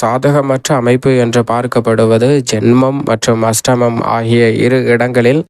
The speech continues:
வலம் வரும்போது மிகவும் சாதகமற்ற சூழலை உருவாக்கலாம். ஆனால், குரு பகவான் ஒருவர் மட்டும்தான் ஜென்மத்தில் அமர்ந்தாலும்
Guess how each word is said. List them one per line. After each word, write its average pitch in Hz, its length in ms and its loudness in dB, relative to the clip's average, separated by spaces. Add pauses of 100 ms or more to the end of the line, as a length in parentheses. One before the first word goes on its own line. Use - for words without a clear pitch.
வலம் 175 140 0
வரும்போது 160 640 0
மிகவும் 143 400 0 (140)
சாதகமற்ற 147 640 -2
சூழலை 135 500 2
உருவாக்கலாம். 123 800 0
ஆனால், 127 480 0
குரு 131 220 0
பகவான் 143 460 0
ஒருவர் 123 480 0
மட்டும்தான் 123 720 0
ஜென்மத்தில் 127 600 0
அமர்ந்தாலும் 117 840 0